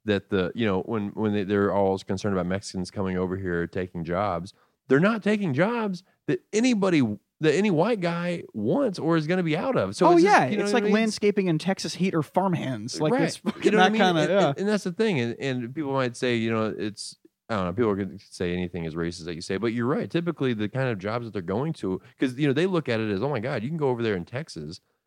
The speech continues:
Speaker 1: and you can be a, a line cook for eleven bucks an hour," 'cause real estate's cheap. So that's a good wage in Texas. You can be
Speaker 2: Mm-hmm.
Speaker 1: eleven bucks an hour and you can bank. And you know what they'll do? They'll come here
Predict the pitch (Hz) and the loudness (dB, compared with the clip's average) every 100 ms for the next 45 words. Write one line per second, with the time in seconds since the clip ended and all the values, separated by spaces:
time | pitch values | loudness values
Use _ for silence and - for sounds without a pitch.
0 | - 110 147 131 104 92 82 - 90 - | -4 -2 0 -2 0 -2 -2 -6 -8 -4
1 | 87 87 110 175 - 90 78 - _ _ | -4 -2 -2 -2 -4 -6 -6 -10 _ _
2 | _ _ - 95 104 165 175 160 - 90 | _ _ -4 0 0 0 0 -2 -2 -4
3 | 120 147 85 87 120 117 160 - 104 - | -2 -2 -2 -2 -2 0 0 0 -4 -4
4 | - 82 - 101 110 - 92 98 90 110 | -6 -6 -6 -2 -2 -2 -2 0 2 0
5 | 98 82 92 82 - 95 - 143 147 147 | -2 -6 -8 -10 -10 -10 -8 -6 2 4
6 | 139 147 147 - 127 165 110 101 _ _ | 4 2 -4 -4 -4 -2 -2 -4 _ _
7 | - 123 131 90 82 120 143 85 _ 107 | -6 -6 -4 -6 -4 -4 -4 -8 _ -10
8 | 120 123 135 139 151 147 123 147 180 113 | -4 -2 0 0 0 -2 -2 0 -2 0
9 | 127 127 160 165 120 85 | 0 2 2 2 0 -2